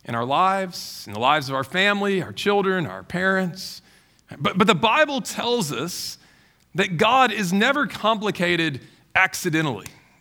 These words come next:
right? God is never complicated ignorantly, as if he couldn't fi-, figured out a better way to do it. God is always complicated on purpose. He's always fulfilling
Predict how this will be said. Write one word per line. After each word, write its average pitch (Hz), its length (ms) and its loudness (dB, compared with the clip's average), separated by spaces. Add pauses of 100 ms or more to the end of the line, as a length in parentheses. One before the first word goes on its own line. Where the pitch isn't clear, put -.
(120)
right? 143 140 -14
God 214 180 4
is 202 120 0
never 240 340 4 (300)
complicated 190 880 2 (320)
ignorantly, 185 640 2 (260)
as 156 180 -2
if 185 60 2
he 175 160 0 (400)
couldn't 240 300 2
fi-, 226 280 -2
figured 208 280 2
out 190 160 4
a 175 40 0
better 190 300 0
way 160 400 0 (280)
to 147 120 -2
do 131 220 -2
it. 120 120 -6
God 214 240 6
is 190 120 2
always 294 480 2
complicated 170 800 2 (320)
on 196 200 6
purpose. - 840 -2 (1200)
He's 185 200 -2
always 226 460 0
fulfilling 156 920 0